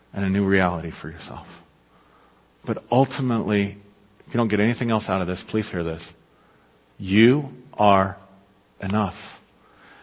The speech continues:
And don't let society or your family or some religious doctrine of devils,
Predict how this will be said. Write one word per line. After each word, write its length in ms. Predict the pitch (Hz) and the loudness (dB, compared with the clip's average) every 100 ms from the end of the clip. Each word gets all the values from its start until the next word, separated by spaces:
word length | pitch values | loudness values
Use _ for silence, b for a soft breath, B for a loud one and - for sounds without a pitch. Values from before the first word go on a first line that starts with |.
| b | b
And 120 | - | -4
don't 280 | - 127 123 | 4 4 6
let 180 | 131 117 | 6 6
society 720 | - 98 113 123 143 151 147 | 0 -2 4 6 6 4 0
or 160 | - 95 | 0 0
your 140 | 82 | 2
family 640 | - 123 131 143 139 135 - | 0 2 2 2 -2 -4 -6
or 120 | 98 | -6
some 260 | 90 127 127 | -4 -2 0
religious 600 | 120 120 113 110 - - _ _ _ _ _ _ _ _ _ _ _ _ _ - 95 | 4 4 2 0 -2 -18 _ _ _ _ _ _ _ _ _ _ _ _ _ -16 0
doctrine 460 | 117 123 - 127 | 2 2 0 -2
of 220 | 107 85 | 0 0
devils, 540 | 82 117 85 87 - | 2 2 2 -8 -8